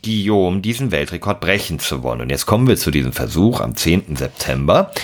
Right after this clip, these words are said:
wo er einhundertneunundzwanzig Meter tief tauchen wollte. Die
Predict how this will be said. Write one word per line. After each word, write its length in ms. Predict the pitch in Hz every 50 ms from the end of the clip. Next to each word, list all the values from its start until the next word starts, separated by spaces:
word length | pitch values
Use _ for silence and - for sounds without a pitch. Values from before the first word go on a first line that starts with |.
| - - - - -
wo 220 | - 60 60 -
er 280 | - 104 107 107 - -
einhundertneunundzwanzig 1120 | 67 67 65 73 87 90 - - 73 69 65 71 82 87 - - 69 71 - 78 71 -
Meter 280 | 64 58 - 76 71 -
tief 340 | - - 98 101 - -
tauchen 480 | - - 71 69 65 - 82 78 - 64
wollte. 560 | 71 80 82 82 76 - - - - - - _ _ _ _ _ _ _ _ - - - - - - - - - - - - - - - - - - - - - - - _ _ - _ - -
Die 500 | 80 76 69 67 64 62 60 57 -